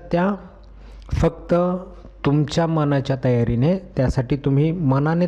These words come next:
तयार झालं पाहिजे की मला अभ्यास करायचा आहे आणि मी, अ, अभ्यास करणार आहे, मला स्वतःला हे समजून घ्यायचं आहे. असे जेव्हा तुम्ही मनाने तयार व्हाल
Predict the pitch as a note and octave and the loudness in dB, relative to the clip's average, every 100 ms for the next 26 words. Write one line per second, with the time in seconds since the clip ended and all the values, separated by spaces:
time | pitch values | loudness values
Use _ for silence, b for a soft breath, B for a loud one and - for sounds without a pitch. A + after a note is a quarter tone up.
0 | - D#3+ D#3+ D#3 D3 C#3 C3+ C#3 C#3 C3+ | 0 0 2 2 0 0 0 0 0 0
1 | C3 B2+ B2 D3+ - D#3+ D3+ - F3+ E3 | 0 0 0 -2 0 0 0 0 0 2
2 | C#3+ C3+ C#3+ D3+ F#3 - - F#3 D3 B2+ | 2 2 2 0 -4 -8 -2 0 2 2
3 | A#2+ A#2+ D3 D3+ - C#3 C#3+ C#3 D#3+ F3 | 2 2 2 0 -4 -2 0 2 2 2
4 | C3+ C#3 E3+ B B B - - C3 - | 2 0 -2 B B B -4 0 0 0
5 | F3 F#3+ F3+ - D#3+ D#3 D#3 C#3+ B2 - | 0 2 0 0 -2 0 0 0 0 -2
6 | A#2+ C#3 - - D#3+ E3 E3 D#3+ D#3+ D3 | -4 -2 -2 0 0 0 2 2 2 2
7 | D3 C#3 C#3 C3+ B2+ A2+ | 0 0 0 0 0 -2